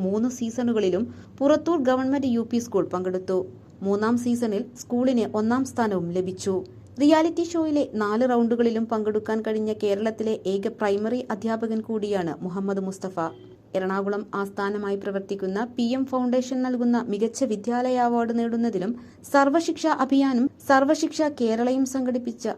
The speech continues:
മികവുത്സവങ്ങളിൽ സംസ്ഥാന തലത്തിൽ സ്കൂളിനെ പ്രതിനിധീകരിക്കുന്നതിലും അദ്ദേഹം നേതൃത്വം വഹിച്ചു. മികച്ച അധ്യാപക പരിശീലകൻ എന്ന നിലയിൽ കോർ സ്റ്റേറ്റ് റിസോഴ്സ് ഗ്രൂപ്പിൽ അംഗമായി പ്രവർത്തിച്ചിട്ടുമുണ്ട്. മികച്ച പി ടി എക്കുള്ള അവാർഡ് സ്കൂളിന്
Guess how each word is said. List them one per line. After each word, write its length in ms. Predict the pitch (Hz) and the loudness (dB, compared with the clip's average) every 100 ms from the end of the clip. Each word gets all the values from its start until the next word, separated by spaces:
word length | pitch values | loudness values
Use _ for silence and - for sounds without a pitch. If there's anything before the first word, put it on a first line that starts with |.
| 190 | -2
മികവുത്സവങ്ങളിൽ 800 | 196 208 247 240 240 226 214 175 - - | 2 2 2 0 0 0 0 -2 -4 -6
സംസ്ഥാന 480 | 202 196 - 254 254 | -4 -4 -2 -2 0
തലത്തിൽ 320 | 247 240 240 - - | -2 0 -2 -6 -8
സ്കൂളിനെ 460 | - 214 220 233 233 - | -4 0 2 2 -2 -2
പ്രതിനിധീകരിക്കുന്നതിലും 1000 | 202 208 220 247 240 240 233 208 180 220 233 185 | -2 0 -2 0 0 -2 -2 -2 -2 -2 -4 -4
അദ്ദേഹം 280 | 190 185 - - 190 | -2 -4 -6 -4 -2
നേതൃത്വം 360 | 202 208 196 175 | -2 -2 -4 -4
വഹിച്ചു. 380 | 180 185 185 185 185 - - 196 | -4 -4 -4 -4 -4 -8 -8 0
മികച്ച 280 | 196 196 226 - | 2 2 0 -4
അധ്യാപക 400 | 196 214 208 226 233 226 | -4 -2 0 0 -2 -2
പരിശീലകൻ 540 | 202 220 233 226 240 240 | -4 -2 -2 0 0 2
എന്ന 140 | 233 226 | 2 2
നിലയിൽ 240 | 196 190 277 - - | 2 0 -2 -4 4
കോർ 160 | 254 294 - | 6 6 2
സ്റ്റേറ്റ് 360 | 311 302 - - 208 | 0 0 -4 -2 0
റിസോഴ്സ് 380 | 208 240 247 - | 2 2 0 0
ഗ്രൂപ്പിൽ 280 | 240 240 240 220 | -2 0 -2 -2
അംഗമായി 420 | 202 214 233 226 214 | -2 0 2 0 0
പ്രവർത്തിച്ചിട്ടുമുണ്ട്. 840 | - 185 185 214 214 202 185 175 165 - - - - | 0 0 -2 -4 -2 -2 -2 0 -2 -4 -16 -10 0
മികച്ച 280 | 285 320 339 339 | 2 4 0 0
പി 100 | 285 277 | 0 2
ടി 80 | 285 | 2
എക്കുള്ള 280 | 302 294 277 254 208 | 2 2 2 2 0
അവാർഡ് 340 | 202 208 196 214 - | 0 2 0 -2 -4
സ്കൂളിന് 420 | - 220 233 226 | -4 0 2 2